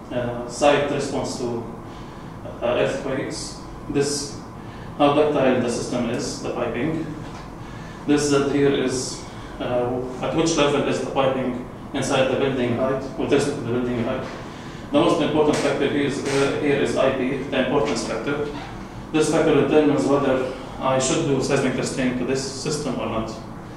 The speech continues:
So for low importance systems, this I P is set to one, like H V A C systems, while firefighting will get an I P of one point five. I will come to this later in more details also. The vertical is simple, it's just a coefficient times the weight.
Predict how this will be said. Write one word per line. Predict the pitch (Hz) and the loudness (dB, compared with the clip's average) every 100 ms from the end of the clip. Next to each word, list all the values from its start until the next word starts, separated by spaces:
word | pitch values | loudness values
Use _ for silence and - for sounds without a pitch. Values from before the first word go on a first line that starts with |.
| - - - - | -14 -14 -14 -12
So | - 131 127 | 0 2 2
for | 131 - | 2 4
low | 160 165 160 | 6 8 6
importance | 160 151 151 - | 4 2 2 -2
systems, | 139 139 139 143 | -4 -2 -2 0
this | 139 | 0
I | 131 - | 0 0
P | - | 0
is | - | 0
set | - - - | -2 -6 -4
to | |
one, | 120 123 127 - - - | -2 0 0 -2 -6 -2
like | 110 113 | 0 0
H | - | -2
V | - | -2
A | - | -4
C | 131 | -4
systems, | 113 - 131 - - - - - - - - - | -4 -4 -4 -4 -6 -10 -10 -12 -12 -14 -14 -8
while | 127 127 131 131 | 2 6 6 4
firefighting | 156 156 151 147 143 151 147 | 6 6 6 4 4 2 2
will | 135 127 | 2 4
get | 143 143 | 4 4
an | 139 | 2
I | 135 - | 0 0
P | 139 | 0
of | - 143 | -2 -2
one | 117 | -2
point | 117 113 | -2 -6
five. | - - - - - - - - - - - - | -8 -10 -12 -12 -14 -14 -14 -14 -14 -12 -12 -4
I | 135 | 2
will | 139 139 | 4 6
come | 160 | 4
to | 156 151 | 6 4
this | - | 4
later | 139 135 131 | 4 4 4
in | 131 | 4
more | 123 117 | 2 2
details | 117 113 | 0 0
also. | 113 - 113 - - - - - - - - - - - - | 0 -2 -6 -8 -12 -12 -14 -14 -14 -14 -14 -14 -14 -10 2
The | |
vertical | - 165 160 151 | 4 6 4 4
is | - | 2
simple, | - 143 139 143 | 2 0 2 2
it's | 143 - | 0 -2
just | 131 127 | -2 -2
a | 123 | -2
coefficient | 120 123 127 117 | -2 -2 -4 -4
times | 123 117 | -4 -4
the | 117 | -4
weight. | 117 131 | -2 -2